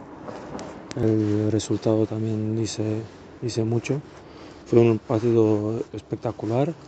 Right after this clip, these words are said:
Lástima que no se, no se <laughs> jugó sábado para, para poder disfr-, disfrutar mucha gente de el partidazo que fue,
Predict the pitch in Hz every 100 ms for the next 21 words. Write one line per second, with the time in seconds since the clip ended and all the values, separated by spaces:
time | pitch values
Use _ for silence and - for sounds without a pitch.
0 | - - - - - - - - - -
1 | - - 151 143 151 - - - - -
2 | - - - 113 - 117 113 113 113 107
3 | - 107 104 101 104 104 117 98 101 -
4 | - 127 - 117 107 104 101 98 95 104
5 | 101 - - - - - - - 110 104
6 | 107 110 - 107 98 98 95 101 104 104
7 | - 143 143 - - - - - - 73
8 | 71 71 - - 73 143 73 - - -
9 | 117 110 107 110 104 120 110 104 101 110
10 | 113 104 104 107 - 104 101 107 113 113
11 | 110 104 101 98 - - 117 104 - 104
12 | 120 98 101 104 - 101 - 110 107 104